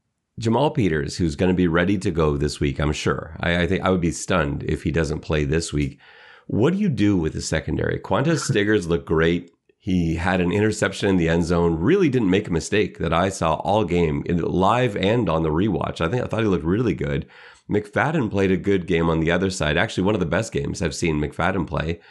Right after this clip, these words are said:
Speaker 1: And now you've got Jamal Peters coming back. But not just that,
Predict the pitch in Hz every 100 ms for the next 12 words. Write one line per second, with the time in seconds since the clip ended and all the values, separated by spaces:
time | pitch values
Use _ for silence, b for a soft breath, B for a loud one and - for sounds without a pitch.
0 | B B B B - 98 98 107 110 95
1 | 98 92 - - _ - 101 - - 127
2 | 147 156 135 87 85 76 78 85 - B
3 | B B _ - 165 131 101 - _ _
4 | - 110 139 143 117 107 117 87 -